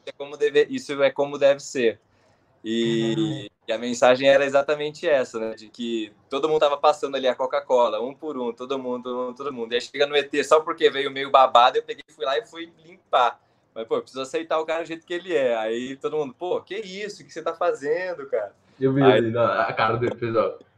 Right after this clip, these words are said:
Speaker 1: povo pra ele, me dê, me dá mais babada ainda, e eu: "Tá bom, vai, vou aceitar esse cara."
Speaker 2: <laughs> Não, mas, mas aí, na hora que, o, o que era aquele negócio babado ali, que, que, que botava ali?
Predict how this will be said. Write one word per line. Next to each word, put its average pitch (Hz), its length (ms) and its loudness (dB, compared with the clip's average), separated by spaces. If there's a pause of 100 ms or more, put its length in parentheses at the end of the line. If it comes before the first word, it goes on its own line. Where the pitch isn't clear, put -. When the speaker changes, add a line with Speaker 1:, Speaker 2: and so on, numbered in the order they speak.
(140)
Speaker 1:
povo 160 240 4
pra 143 200 8
ele, 160 240 4
me 156 40 -16
dê, 147 240 4
me 135 140 -16
dá 143 180 6
mais 139 340 0
babada 151 560 4
ainda, 151 300 -2
e 160 60 0
eu: 156 160 -6 (100)
"Tá 127 160 -6
bom, 104 320 -18
vai, 104 200 -8 (400)
vou 104 80 -16
aceitar 117 280 -10
esse - 140 -14
cara." 104 240 -2
Speaker 2:
<laughs> 170 540 6 (540)
Não, 240 160 0
mas, 208 260 2 (380)
mas 165 300 2
aí, 165 240 6
na 151 100 0
hora 170 140 4
que, 170 200 -4 (240)
o, 170 260 -2
o 147 40 -2
que 240 140 -2
era 330 80 2
aquele 311 200 -2
negócio 208 300 -4
babado 127 580 -4
ali, 120 280 -8
que, 127 160 -10
que, 117 360 -10
que - 80 -20
botava 117 460 -4
ali? 104 260 -4